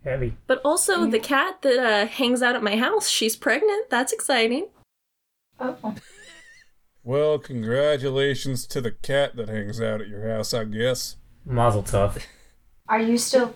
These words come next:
Speaker 3: are you feeling safe, Ro?
Speaker 2: I, I think I'm good. I, you know, I've seen what you guys can do, and I've been working myself on protecting myself. I think, I think I'm good. We just gotta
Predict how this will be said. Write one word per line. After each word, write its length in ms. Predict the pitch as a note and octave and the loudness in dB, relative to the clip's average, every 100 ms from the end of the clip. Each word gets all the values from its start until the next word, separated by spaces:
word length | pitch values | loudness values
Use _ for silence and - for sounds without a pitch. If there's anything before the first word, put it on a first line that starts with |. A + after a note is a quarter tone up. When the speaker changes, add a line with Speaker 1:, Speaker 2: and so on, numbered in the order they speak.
| G#3 | 0
Speaker 3:
are 80 | G#3+ | 4
you 140 | A#3+ | 4
feeling 340 | - C4 A#3+ A#3 | 4 4 6 4
safe, 440 | - A3+ A3+ - - _ _ - | 2 0 0 -8 -20 _ _ -4
Ro? 300 | A#3+ A#3 A#3 _ _ _ _ _ _ _ _ _ _ - | 0 0 -2 _ _ _ _ _ _ _ _ _ _ -2
Speaker 2:
I, 380 | B3 B3 B3+ A3+ _ _ _ _ | 2 2 2 -4 _ _ _ _
I 80 | B3 | -4
think 220 | B3 D4 | 0 0
I'm 180 | D#4 C4 | 2 2
good. 360 | G3+ E3+ E3 - | 2 2 0 -4
I, 260 | F#3+ G3+ - _ _ _ _ | 0 0 -2 _ _ _ _
you 140 | A3 G3+ | 0 2
know, 120 | F#3 | 2
I've 120 | G3+ | 2
seen 180 | A#3+ A3 | 2 2
what 120 | G3+ | 2
you 80 | G3+ | 0
guys 300 | A3+ A3 A3 | 2 2 0
can 200 | - G3 | -4 -4
do, 400 | F3+ F3+ F3 E3+ | 0 2 2 0
and 340 | D#3+ F3 F3 | 0 -2 -2
I've 260 | E3+ F3 F3 | 0 -2 -2
been 160 | F#3 F3 | -2 0
working 540 | E3+ E3+ E3+ E3+ F3+ _ _ _ - | -2 -2 -2 -2 -4 _ _ _ -4
myself 500 | G#3 G#3 G#3 F#3+ - | 0 2 2 0 0
on 400 | F3+ F#3 F3+ F#3+ - _ _ | -2 0 0 -4 -8 _ _
protecting 420 | - G#3+ F3+ - F#3 | -4 -2 -2 -2 -2
myself. 440 | F3 F#3 F3+ F#3+ | -4 -2 -4 -4
I 100 | - | -6
think, 260 | B3 C#4 C4+ - | -4 -4 -6 -6
I 60 | B3 | -2
think 200 | C4 B3 | 0 0
I'm 120 | A3+ | 0
good. 180 | E3+ F3+ _ _ _ _ _ _ _ | 0 -6 _ _ _ _ _ _ _
We 140 | - G#3 | -4 -2
just 240 | G#3 - | -2 -4
gotta 480 | G#3+ G3+ G#3 G#3 G#3+ | -2 0 2 2 -2